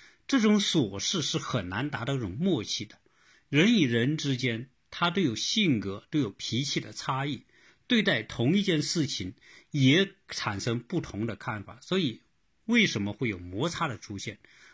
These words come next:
摩擦的出现就是因为大家不是一致的。对于盖茨这个家庭，三个小孩，大大小小的事物，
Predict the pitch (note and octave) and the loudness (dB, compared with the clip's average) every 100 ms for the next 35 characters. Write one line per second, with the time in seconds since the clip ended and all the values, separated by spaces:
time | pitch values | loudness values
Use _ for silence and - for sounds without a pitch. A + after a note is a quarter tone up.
0 | _ C3 C#3 G#3+ - G#3+ F3+ - - G3 | _ 4 6 6 2 -2 -2 -4 0 2
1 | F#3+ G#3 C3 - - - F#3+ C3 A2+ G#2+ | 2 0 -2 -4 -8 0 2 2 -2 0
2 | B2 A#2+ F#2 F#2 - _ _ _ _ _ | 0 0 -2 -6 -14 _ _ _ _ _
3 | _ _ _ _ _ _ _ D3 A#2 G#2+ | _ _ _ _ _ _ _ -2 0 -2
4 | G2 _ _ _ _ _ _ _ _ _ | -4 _ _ _ _ _ _ _ _ _
5 | _ _ - C3 C#3+ A2+ C3+ F#3+ C3 - | _ _ -2 0 0 0 0 -2 -4 -10
6 | _ _ _ _ _ _ _ _ _ _ | _ _ _ _ _ _ _ _ _ _
7 | _ _ _ - D#3 C#3+ D#3+ B2 B2+ - | _ _ _ -4 -2 2 4 4 2 -4
8 | _ _ _ _ - D3+ A#2+ A#2 A#2 G#2+ | _ _ _ _ -4 -2 0 -2 -2 -2
9 | G#2 G2 F#2+ F#2 - - C#3+ C3+ C#3+ B2+ | -2 -6 -6 -12 -16 -6 0 0 0 -2
10 | - F#2+ - F2+ - _ _ _ _ _ | -4 -10 -12 -16 -16 _ _ _ _ _
11 | E3 C#3 B2+ G2+ - G#2+ A2 F#2+ F#2+ - | -2 0 0 -2 -4 -4 -6 -8 -10 -8
12 | A#2 G2+ | -8 -10